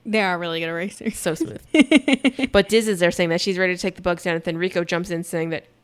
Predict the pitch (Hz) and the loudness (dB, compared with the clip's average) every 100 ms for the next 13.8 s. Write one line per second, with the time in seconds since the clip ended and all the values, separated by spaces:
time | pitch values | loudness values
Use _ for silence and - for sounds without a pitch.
0 | _ 208 233 202 196 190 190 185 190 185 | _ -4 -4 -4 -2 0 0 2 2 2
1 | 185 - - 165 254 247 220 175 - 269 | 2 -6 -10 0 2 4 2 2 2 4
2 | 262 240 185 139 135 - _ - 302 185 | 6 4 2 -2 -6 -10 _ -14 -4 -2
3 | 156 208 180 180 180 - 196 214 233 214 | 0 2 4 4 2 0 2 2 2 0
4 | 180 - 175 165 165 104 139 202 196 214 | -2 -2 -4 -4 -6 -8 -6 -4 -4 0
5 | 254 233 214 - _ - 170 - 190 - | -2 -2 -8 -10 _ -2 -2 -4 -8 -8
6 | - 165 165 147 180 196 220 147 285 - | -8 -8 -8 -8 -10 -12 -10 -10 -10 -4
7 | 269 - - 185 170 170 190 175 180 165 | -4 -4 -4 -4 -4 -6 -8 -4 -2 -2
8 | 190 - 160 151 - _ _ 202 208 196 | -6 -8 -8 -8 -10 _ _ 0 4 2
9 | 185 175 196 202 220 - _ - 190 170 | 2 0 2 2 0 -8 _ -6 -2 0
10 | 165 156 160 170 165 165 165 165 - 175 | 0 -2 -4 -4 -4 -2 -4 -4 -6 -2
11 | 170 165 - _ - 208 226 208 165 156 | 0 0 -4 _ -4 -2 0 -4 -4 -8
12 | 151 156 190 190 196 196 175 170 165 156 | -6 -4 -2 -2 -2 0 0 0 -2 -2
13 | 151 165 165 156 156 254 180 | -2 -4 -4 -2 -4 -4 -4